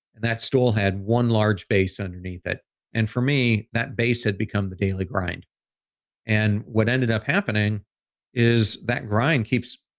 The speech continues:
catching up with you until you burn out. And then what do you think is gonna happen? That whole stool top was over. But he got me to see life how it could be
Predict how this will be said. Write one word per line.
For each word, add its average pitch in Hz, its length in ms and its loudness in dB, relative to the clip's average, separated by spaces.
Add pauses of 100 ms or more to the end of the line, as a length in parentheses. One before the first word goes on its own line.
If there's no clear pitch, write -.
(140)
catching 131 280 0
up 156 120 0
with - 160 0
you 104 140 4
until 107 220 2
you 104 120 0
burn 110 280 2
out. 117 260 0
And 101 100 -10
then 107 200 0
what 117 100 2
do 120 60 4
you 110 80 4
think 110 200 -4
is - 140 -20
gonna 95 160 -6
happen? 101 400 -4 (340)
That 117 120 -2
whole 143 160 2
stool 220 260 2
top 92 300 -2
was 95 120 -8
over. 90 360 -2 (640)
But 147 140 0
he 143 180 0
got 147 260 0
me 156 440 0
to 120 120 0
see 127 320 2
life 110 480 0 (160)
how 107 160 0
it 101 80 -2 (100)
could 190 200 4
be 98 360 4